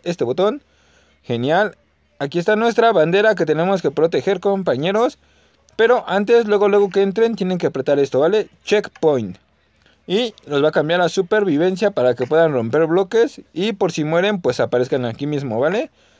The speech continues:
Si mueren, tienen chance de seguir jugando. O sea, no es como el H C que si mueren, pues ya perdieron. No, no, no, no.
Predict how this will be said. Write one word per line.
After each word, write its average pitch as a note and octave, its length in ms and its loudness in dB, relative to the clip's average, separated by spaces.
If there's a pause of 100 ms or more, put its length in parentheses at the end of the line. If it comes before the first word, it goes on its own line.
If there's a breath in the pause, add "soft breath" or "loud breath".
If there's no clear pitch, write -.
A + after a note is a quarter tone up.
(220 soft breath)
Si B2+ 200 -6
mueren, G#3 500 0 (300)
tienen E3 240 -2
chance F3 280 -2
de D#3 80 -2
seguir C#3+ 220 -2
jugando. F#3 580 0 (1200)
O - 40 -14
sea, C#3 160 -2
no D3+ 80 -2
es C#3+ 80 -8
como D3 220 -2
el C3 80 -2
H C#3+ 180 -2
C D3+ 140 -6
que D3+ 120 -2
si C3 120 -6
mueren, C#3 320 -2
pues A2+ 180 -2
ya C3 320 2
perdieron. C#3 540 -4
No, A2+ 160 -2
no, A2 100 -6
no, A#2 100 -6
no. D3+ 280 -6